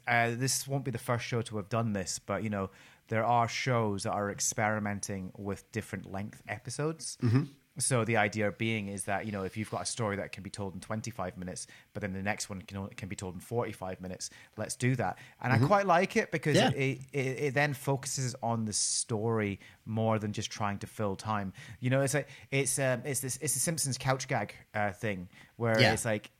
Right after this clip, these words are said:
Speaker 1: the longer the couch gag, the less story they have, but they've got to fill the time. Whereas now it's like they can go, Well, it's still the same ti-, it's like s-, it doesn't matter about the time, the length of the episode, because it's gonna be streamed anyway. And I like that. I like that a lot, uh, because, as I said, it means that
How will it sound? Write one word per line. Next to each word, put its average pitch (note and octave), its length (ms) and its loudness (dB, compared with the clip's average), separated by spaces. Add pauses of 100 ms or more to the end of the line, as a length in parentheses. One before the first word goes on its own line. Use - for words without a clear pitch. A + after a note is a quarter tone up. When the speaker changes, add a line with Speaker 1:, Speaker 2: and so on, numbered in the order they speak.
Speaker 1:
the B2+ 80 2
longer C#3+ 380 4
the D3 80 0
couch D3 340 2
gag, G#2 400 0
the A2+ 100 -2
less A2 320 2
story A#2 380 0
they B2+ 140 0
have, C#3+ 360 -2 (280)
but A#2+ 100 0
they've G#2+ 180 0
got A2 220 2
to A#2 80 -4
fill A2 240 0
the G2+ 80 -8
time. G2+ 400 -2 (400)
Whereas A2+ 300 2
now C3 240 6
it's A#2 180 -2
like G#2+ 220 2
they A2 100 -2
can A2 140 -6
go, G#2 320 2
Well, C3 320 4 (260)
it's C#3 160 -2
still E3 180 2
the C#3 80 2
same C3 220 2
ti-, B2+ 120 -2 (100)
it's C#3+ 180 0
like A#2 120 2
s-, - 120 -2 (280)
it B2 60 -8
doesn't C3 160 0
matter C#3 180 6
about A#2 180 0
the F#2 60 -10
time, B2+ 380 0
the G2 80 -6
length A#2+ 180 2
of - 40 -18
the G#2+ 100 -2
episode, G#2+ 360 -4
because A2 240 -2
it's G2+ 80 -8
gonna G2 140 -6
be G2 60 -6
streamed G#2 380 -2
anyway. G#2+ 360 0 (420)
And C#3+ 100 6
I E3+ 40 6
like G3+ 280 6
that. F2 240 0
I C3+ 80 2
like D3 280 6
that C3+ 120 2
a C#3+ 40 2
lot, D3+ 280 4 (240)
uh, B2 160 4
because, B2 240 0
as A#2+ 80 0
I B2 40 -2
said, B2 320 2
it A#2 200 -4
means B2+ 300 4
that A2 160 0